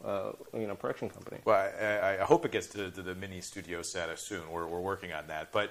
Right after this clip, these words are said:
Speaker 1: Well, we described it sort of earlier as it's basically like a Project Greenlight, but for screenplays only. Obviously, you know, Ali
Speaker 2: Correct.
Speaker 1: directed it and he didn't <laughs> submit for this. It's
Speaker 2: Right.
Speaker 1: just for writers. But at the same time, i-, you know, you're picking a screenplay from a contest and making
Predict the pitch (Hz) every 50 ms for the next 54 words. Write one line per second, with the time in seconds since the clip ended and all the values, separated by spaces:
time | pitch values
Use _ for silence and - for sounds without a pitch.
0 | - - 196 226 220 240 254 - 240 - - 247 285 311 262 185 147 - 226 202
1 | 165 160 214 262 403 381 302 180 151 139 139 139 139 139 139 131 - - - -
2 | - - 240 359 359 339 254 220 208 202 - - 147 - - - 175 175 180 151
3 | 180 165 - 226 92 104 123 147 170 190 196 202 220 240 240 233 - - - 147
4 | - - 156 139 - - 190 185 160 - 139 131 117 117 107 107 110 107 110 110
5 | 113 107 110 104 - - 117 104 101 101 104 104 - 127 110 101 95 - 113 113
6 | 107 104 107 104 98 - 123 165 247 247 - 165 127 120 113 110 107 104 101 -
7 | 107 101 90 - - - - - - - - - - - 147 160 113 - - 143
8 | 104 101 110 143 190 170 - - 214 185 170 185 - 190 - - - - - -
9 | - 330 214 208 185 107 120 160 156 - - 160 139 123 143 196 240 190 143 120
10 | 117 123 - - - - - - - - - - 139 - - 254 277 233 185 156
11 | 151 151 - - 143 147 147 - 180 165 156 151 190 202 190 180 160 143 135 131
12 | 135 - - - 156 156 - 165 156 127 113 104 113 156 - - - - 156 147
13 | 131 120 113 113 - - - - - - _ - - - 160 - 185 175 156 127
14 | - 113 - - - - 123 151 180 180 - 127 117 - 131 123 113 - - 139
15 | 156 165 - 123 113 - - - 123 113 104 107 113 113 - 143 127 127 123